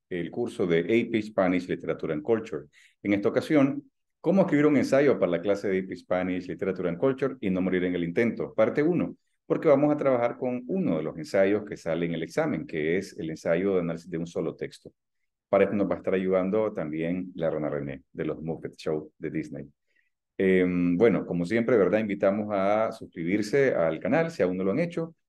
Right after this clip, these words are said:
darle like a este video y recomendarnos,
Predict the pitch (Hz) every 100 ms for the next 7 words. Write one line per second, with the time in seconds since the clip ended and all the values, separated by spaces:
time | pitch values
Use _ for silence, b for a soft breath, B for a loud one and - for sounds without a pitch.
0 | - 113 117 120 131 127 104 117 147 139
1 | 135 143 151 123 123 127 131 120 170 -
2 | -